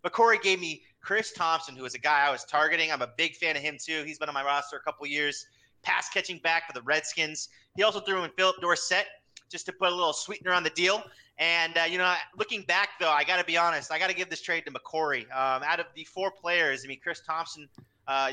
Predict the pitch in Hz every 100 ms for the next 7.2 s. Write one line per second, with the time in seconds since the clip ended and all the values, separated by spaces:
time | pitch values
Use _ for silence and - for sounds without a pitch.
0 | 135 - 180 175 - 143 135 135 123 127
1 | 131 123 - 127 123 160 165 143 151 160
2 | 156 151 147 _ _ 131 131 139 - 139
3 | 160 - - - - - - 135 131 127
4 | 123 131 180 - 139 - 156 147 143 127
5 | - 160 143 143 147 135 139 131 127 127
6 | 131 131 127 135 127 127 123 143 143 143
7 | 147